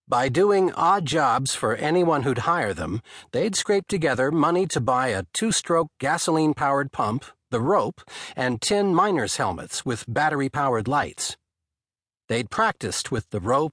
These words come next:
and a laden bucket so their arms and shoulders could work tirelessly for hours.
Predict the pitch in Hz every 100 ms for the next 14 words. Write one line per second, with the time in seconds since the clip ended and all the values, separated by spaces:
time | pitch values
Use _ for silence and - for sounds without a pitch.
0 | - 113 95 92 143 151 139 110 147 160
1 | 98 101 - - 131 123 - 165 175 175
2 | 151 123 - 202 - 90 104 - 123 120
3 | 147 - - 180 160 95 80 - 92 101
4 | - 131 143 113 71 - -